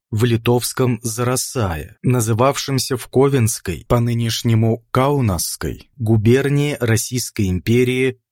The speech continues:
городом Новоалександровском. Происходил он из тогда уже семисотлетнего германо-датско-шведско-прибалтийско-эстлянского рода,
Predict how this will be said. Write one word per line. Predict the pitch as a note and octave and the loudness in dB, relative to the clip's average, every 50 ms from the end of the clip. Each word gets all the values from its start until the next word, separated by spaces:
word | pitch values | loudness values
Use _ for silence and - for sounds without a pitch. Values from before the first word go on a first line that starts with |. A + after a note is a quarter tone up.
| _ - | _ -8
городом | A2 G2+ A2+ B2+ C#3 D3 D3 C3+ C#3+ D#3 D3+ C#3 - | -2 2 2 4 4 2 2 0 0 0 0 0 0
Новоалександровском. | C#3+ B2 A2+ A2+ A2+ A2 A2+ A2+ A2+ B2 B2 - - - C#3 A2 F#2+ E2+ - E2 D#2+ - - - - - A#1 - - _ _ | 2 2 4 4 4 4 4 2 2 0 -2 -4 -4 -2 -2 -2 -2 -2 -4 -8 -10 -12 -12 -12 -12 -12 -14 -14 -16 _ _
Происходил | - A#2+ A#2 A#2 A2+ - - - A#2 A2 A#2+ C#3+ D#3 D3 A2+ | -2 2 2 2 2 0 0 0 0 0 2 2 2 2 0
он | F2+ D2+ - - - _ _ | 0 -2 -6 -14 -20 _ _
из | - A2 - - | -2 -2 -2 0
тогда | - A#2 A2+ A2 B2 C3+ | 0 0 0 2 2 2
уже | C#3 C3 A#2 G#2+ B2+ B2+ | 2 2 0 0 -2 -4
семисотлетнего | - - - A#2 A#2 A2+ - - - B2 A2+ A#2+ G#2+ G#2+ A#2+ C3+ C3+ - A#2+ G#2 F2+ D#2 D2+ - - _ _ _ _ - | -4 -4 -2 0 2 2 0 0 0 0 0 2 2 2 2 0 0 0 0 0 0 -2 -6 -10 -14 _ _ _ _ -8
германо-датско-шведско-прибалтийско-эстлянского | A2 G2 A2 A#2+ A#2 A2+ A#2 B2 B2 A#2+ A#2 A2+ G#2 G2+ F#2 F2+ A#2 A2 G#2+ - - - - F#2+ - - - G#2 A#2 A#2 A2+ - - - A2 - - G#2+ G#2 F#2+ G#2+ G#2+ G#2 G2+ - - A2+ A2 - - - A2 - - A2 - - A2+ G#2+ A2 A#2 A#2+ A2+ - - C3 B2 B2 C3+ C3+ | -4 -2 0 2 2 2 2 2 2 2 2 0 0 -2 -2 0 2 2 2 0 -2 -4 -4 -4 -4 -4 -2 2 2 2 2 0 -2 -2 -2 0 0 0 2 2 2 2 2 2 0 0 0 0 0 -2 -4 -4 -2 -2 -2 -2 0 0 2 2 2 0 -2 -2 -2 0 0 2 2 2
рода, | C#3 C3 A2 F#2 E2 D2 D2+ D#2 - | 2 2 2 0 -2 -4 -8 -12 -14